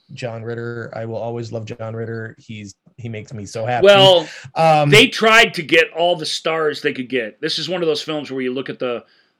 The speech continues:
Speaker 2: this is the males considered, this is the females considered.
Speaker 1: Yep.
Speaker 2: It's, it's everybody. It's everybody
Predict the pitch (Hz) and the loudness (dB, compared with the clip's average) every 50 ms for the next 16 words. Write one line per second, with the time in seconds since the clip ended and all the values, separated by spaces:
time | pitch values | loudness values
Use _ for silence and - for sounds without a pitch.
0 | _ _ _ _ _ _ - 120 - 151 180 190 - 143 135 - 147 156 156 156 | _ _ _ _ _ _ -20 -6 0 2 2 2 2 -2 -6 -6 -6 -2 0 2
1 | 165 185 180 170 147 120 - - 135 123 - 127 120 107 107 101 101 113 135 135 | 2 2 2 0 -4 -6 -8 -10 -10 -10 -8 -8 -8 -8 -10 -14 -12 -12 -10 -10
2 | - 117 - 123 113 - 143 139 135 127 113 104 - - 107 131 143 156 156 151 | -10 -12 -12 -14 -12 -10 -10 -8 -8 -10 -10 -12 -14 -8 -4 -2 0 2 2 0
3 | 120 107 - - _ - 151 147 143 - - 156 151 143 147 131 123 113 101 95 | -2 -6 -16 -10 _ -2 -2 -2 -2 -2 -2 -2 -2 -2 -4 -6 -6 -8 -10 -12
4 | 95 - _ _ _ - 180 - - 208 214 226 208 240 226 165 208 196 196 196 | -14 -16 _ _ _ -6 -6 -2 2 4 4 4 4 2 0 2 4 4 6 4
5 | 185 185 170 - | 4 2 -2 -8